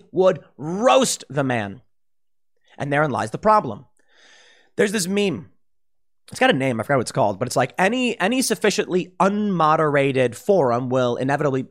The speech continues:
inevitably become right-wing." It's not that it will become right-wing. It's that the establishment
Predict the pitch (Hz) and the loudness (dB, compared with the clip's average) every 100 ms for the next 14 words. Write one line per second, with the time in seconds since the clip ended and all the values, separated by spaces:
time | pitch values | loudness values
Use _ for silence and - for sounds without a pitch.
0 | - 131 156 180 180 143 127 123 139 135 | -8 -4 -2 -2 -2 -2 -4 -6 -6 -6
1 | 107 117 - 107 92 87 _ _ _ _ | -2 -4 -4 -8 -8 -12 _ _ _ _
2 | _ 165 - 170 233 - 185 196 180 185 | _ -4 -2 2 2 2 2 4 4 2
3 | 170 - 202 202 135 110 110 107 135 - | 0 0 0 2 0 0 -6 -8 -8 -12
4 | - 127 - 175 - 165 175 - - - | -6 -4 0 0 0 -2 -2 -2 -2 0
5 | 196 233 202 175 - 143 123 156 | 2 2 2 -2 -2 -6 -4 -6